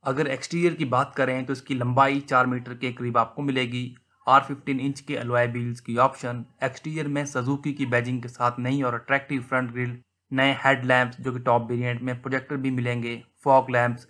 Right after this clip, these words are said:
एसयूवी स्किड प्लेट फ्रंट में और रेयर में, ओआरबीएम भी टर्न इंडिकेटर्स, ड्यूल टोन और मोनोटोन कलर्स की ऑप्शन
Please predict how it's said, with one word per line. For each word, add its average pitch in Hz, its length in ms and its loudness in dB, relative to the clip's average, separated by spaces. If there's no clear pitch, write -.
एसयूवी 139 360 -4
स्किड 147 400 -6
प्लेट 120 260 -4
फ्रंट 143 320 -2
में 139 160 2
और 120 260 0
रेयर 131 160 0
में, 117 260 -4
ओआरबीएम 131 640 4
भी 127 160 -6
टर्न 127 280 2
इंडिकेटर्स, 123 720 -2
ड्यूल 143 320 0
टोन 147 240 0
और 127 220 2
मोनोटोन 123 400 -2
कलर्स 120 320 -2
की 120 200 -6
ऑप्शन 131 460 2